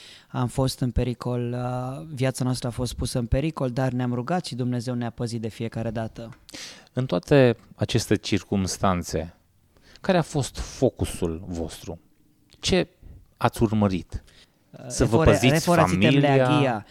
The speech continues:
Speaker 1: lișmora la mishpachot
Speaker 2: să găsiți o
Speaker 1: שלכם.
Speaker 2: altă locație mai sigură,
Speaker 1: O-
Speaker 2: să vă rugați mai mult.
Speaker 1: Am avut încredere în Dumnezeu că, de fapt, uh,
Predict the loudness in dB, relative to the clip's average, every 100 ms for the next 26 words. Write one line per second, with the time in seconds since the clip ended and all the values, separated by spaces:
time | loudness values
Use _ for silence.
0 | -20 -6 -4 0 0 2 0 -2 -6 -8
1 | -6 -2 0 2 2 4 6 6 6 2
2 | 2 0 0 -4 -4 -6 -4 -2 0 0
3 | 2 2 2 2 0 -2 -6 -6 -2 -2
4 | -2 4 6 6 4 0 2 2 0 0
5 | -6 -12 -16 -20 -16 -2 2 4 4 2
6 | 2 4 6 6 4 4 4 4 2 0
7 | -2 -2 0 0 0 0 2 2 2 2
8 | -2